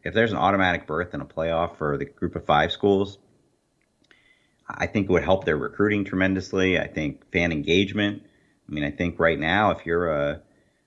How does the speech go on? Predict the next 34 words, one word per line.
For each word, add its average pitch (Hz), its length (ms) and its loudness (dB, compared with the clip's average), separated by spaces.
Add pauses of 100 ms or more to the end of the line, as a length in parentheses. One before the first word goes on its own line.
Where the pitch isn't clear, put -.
(140)
a - 240 -10
fan 110 300 2
of 82 80 0
a 80 40 2
group 85 220 -2
of 80 100 -12
five 78 240 2
school, 73 640 -2 (1040)
the 87 140 -4
only 110 300 2
carrot 117 480 2
is 78 120 -10
that, 76 380 -4
that - 220 -8
group 101 160 -4
of, 87 160 -8
is 85 160 -8
that, 78 380 0
you 87 100 -12
know, 76 160 -6
"Oh, 98 80 2
we 90 120 4
might 90 200 2
get 90 140 0
to 85 80 -2
go 85 160 2
to 82 80 2
the 71 100 -2
Peach - 360 -4
Bowl 71 280 0
and 71 120 -6
play 78 540 2 (200)
Georgia." - 720 0
<laughs> - 40 -20